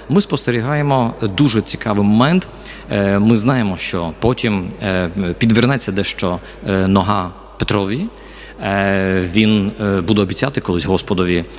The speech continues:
е, що за нього він і в вогонь, і в воду віддасть своє життя. Е, але знаємо, що, е, зрадить свого вчителя, скаже, що не знає цієї людини. Але так насправді до цього падіння не треба було так довго чекати.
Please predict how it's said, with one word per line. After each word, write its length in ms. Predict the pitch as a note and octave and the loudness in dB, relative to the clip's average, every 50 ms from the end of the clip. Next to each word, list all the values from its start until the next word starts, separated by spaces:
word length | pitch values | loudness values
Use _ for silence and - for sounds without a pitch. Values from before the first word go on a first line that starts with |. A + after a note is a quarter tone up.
| - - - | -14 -8 -4
е, 160 | F#2+ F#2 F2 | -2 0 0
що 400 | - - - - - E2+ E2+ E2 D#2+ E2 - F2 E2+ D#2+ | 0 -2 -2 -2 -2 -2 -2 -4 -4 -6 -6 -6 -4 -2
за 200 | D#2+ - - G2+ | 0 2 2 2
нього 280 | G2 A2 A2 G2+ G2 F2 | 2 2 2 0 0 -2
він 180 | F#2 F2+ F2+ E2+ | -2 -4 -2 -2
і 80 | - F#2 | -2 -2
в 40 | F2 | -2
вогонь, 300 | F#2 E2 G2 G2 F2+ F2 | -2 0 0 0 0 0
і 40 | |
в 60 | E2 E2 | -2 -2
воду 440 | F#2+ B2 D#3+ D3+ B2 G#2 G2 F2+ - - - - - - | -2 0 0 2 2 2 2 0 -2 -8 -14 -14 -10 -6
віддасть 320 | F2 F#2+ E2+ F#2 F2 - | -4 0 0 2 2 2
своє 260 | - - F2+ F2 F2 E2+ | 0 0 -2 -2 -2 -2
життя. 480 | - F2+ E2 - C3+ C#3 C#3+ C3+ - - - - - - - | -2 -4 -2 -2 0 0 0 -2 -2 -6 -10 -16 -14 -6 -4
Е, 180 | A2+ G#2 G2 - - | -2 -2 -2 -2 -2
але 200 | - - B2+ G#2 | -2 0 0 2
знаємо, 320 | G2+ G2+ G2+ G2+ F#2+ F#2+ | 2 2 2 2 0 0
що, 360 | F2+ - - - F2 F2 E2+ F2 - - | -2 -2 -2 -2 -2 -2 -2 -4 -6 -4
е, 260 | A2+ F#2+ F#2 F#2 F#2 F2+ F#2 F2+ F2 F2 F2 - | -2 -2 0 0 0 0 0 0 0 -2 -2 0
зрадить 380 | - A#2 A#2+ A2 B2 A2+ G#2 F2 | 2 2 2 2 0 -2 -2 -2
свого 240 | - - F2+ D#2 - | -2 -2 -4 -6 -6
вчителя, 460 | - - - E2+ - D#2 D2 C#2+ D2 D2+ | -4 -4 -4 -4 -4 -6 -6 -6 -4 -4
скаже, 340 | - - - F2 F2+ F#2+ F#2 | -4 -2 -2 -2 -2 -2 -2
що 160 | - - F#2+ | -2 -2 -2
не 80 | F2+ | 0
знає 380 | F#2 F#2 G#2 G#2 A2+ G2+ D#2 - - - - | 0 2 2 2 2 0 -2 -4 -8 -8 -6
цієї 280 | - - G#2 F2+ F2+ E2+ | -2 0 0 0 2 2
людини. 380 | F#2+ F2+ F2 F2+ D#2+ D#2 D#2 - - - - - - - - - - - - - - - - - | 0 0 2 0 0 -2 -4 -8 -12 -16 -16 -14 -14 -14 -12 -14 -14 -12 -12 -12 -10 -10 -10 -2
Але 180 | - A2 A#2 A2+ | 0 2 2 2
так 140 | D3 - C#3+ | 2 2 2
насправді 480 | C#3 - - E3 G3 G#3 F#3 E3 D3+ | 0 2 2 0 0 0 -2 -4 -4
до 440 | B2 G#2+ A#2+ B2+ B2+ B2+ A#2+ A#2 A2+ - - | -2 0 0 2 2 2 2 0 -2 -4 -2
цього 260 | - F3 C#3 B2+ B2 | -2 0 0 0 -2
падіння 680 | - B2 A2+ A#2 B2 F3 G3+ F#3+ D#3 C3 A#2+ A2 G#2 G#2 - - - - | 0 0 0 0 2 2 2 2 2 2 0 0 -2 -4 -6 -6 0 2
не 140 | A#2+ C3 B2 | 4 4 2
треба 240 | - D#3+ E3+ D3 | 2 -2 -4 -2
було 180 | C3+ C3 B2+ A#2 | 0 0 0 0
так 180 | - B2 A2+ G#2+ | -2 -2 -4 0
довго 320 | G#2 A2+ G#2+ F#2 G2 F#2 | 0 0 0 0 -2 -4
чекати. 440 | - - - - F2+ C#2+ - - | -4 -4 -4 -2 -4 -4 -4 -6